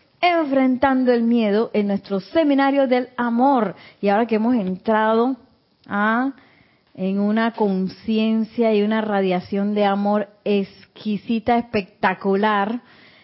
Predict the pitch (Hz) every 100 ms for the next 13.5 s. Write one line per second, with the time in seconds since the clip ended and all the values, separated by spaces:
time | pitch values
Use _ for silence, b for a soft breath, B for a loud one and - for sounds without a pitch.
0 | b 208 202 190 175 156 131 160 180 226
1 | 190 151 _ - 185 196 247 208 214 320
2 | 415 339 - _ - 240 233 269 294 381
3 | 349 330 330 339 285 262 285 285 294 285
4 | 208 202 208 233 277 226 190 226 277 302
5 | 311 311 311 240 254 285 277 220 233 254
6 | 226 220 240 262 269 208 202 233 240 247
7 | 233 208 196 196 214 240 196 190 220 233
8 | b b b b - 226 208 196 190 180
9 | 202 - B - 233 220 220 226 247 247
10 | 269 254 208 202 196 226 240 226 208 208
11 | 226 226 185 175 190 214 226 226 208 214
12 | 214 226 226 196 202 202 196 196 202 214
13 | 190 180 185 196 196